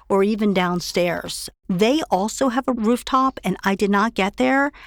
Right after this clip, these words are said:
Some of the younger crowd of my group wanted to go up, but they do have min-, it was the weekend, and they had minimums, and you had to have bottle service and things like that.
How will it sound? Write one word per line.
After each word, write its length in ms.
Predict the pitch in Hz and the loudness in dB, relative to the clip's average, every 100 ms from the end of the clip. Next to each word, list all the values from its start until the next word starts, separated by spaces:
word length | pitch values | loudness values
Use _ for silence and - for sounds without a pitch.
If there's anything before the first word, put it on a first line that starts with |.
| - - - | -20 -20 -6
Some 200 | - 262 | 2 2
of 120 | 262 | 4
the 80 | 247 | 2
younger 580 | 190 196 214 233 247 - | 2 2 2 0 0 -4
crowd 500 | - 196 202 214 220 - | -2 2 2 0 -4 -4
of 160 | 190 | -2
my 360 | 190 180 185 190 | 0 2 2 0
group 380 | - 202 233 - | 0 0 0 0
wanted 280 | 196 202 185 | 0 2 2
to 80 | |
go 160 | 180 170 | 2 2
up, 180 | 170 220 - - - - | 2 0 -4 -20 -20 -6
but 140 | 208 | -2
they 140 | 214 214 | 0 2
do 160 | 226 | 0
have 180 | 220 214 | 0 -2
min-, 320 | 180 175 208 | 0 0 0
it 120 | 202 | -2
was 140 | 214 208 | 0 0
the 80 | 190 | 2
weekend, 520 | 202 220 170 165 - | 2 0 -2 -4 -6
and 100 | 175 | -2
they 100 | 185 | 0
had 180 | 196 202 | 0 0
minimums, 680 | 180 180 196 202 190 196 180 | 2 2 2 2 2 2 2
and 300 | 160 147 156 - - - - | 0 0 -4 -12 -20 -14 -6
you 100 | 190 | -2
had 160 | 202 | 0
to 80 | 180 | 0
have 240 | 175 165 | -2 -2
bottle 260 | 156 156 180 | -4 -2 -2
service 680 | - 202 180 185 185 185 - | -2 -2 0 0 -2 -2 -4
and 120 | 170 | -4
things 240 | 190 196 | -2 -2
like 200 | 185 170 | -2 -4
that. 360 | - 170 151 - | -2 -4 -4 -10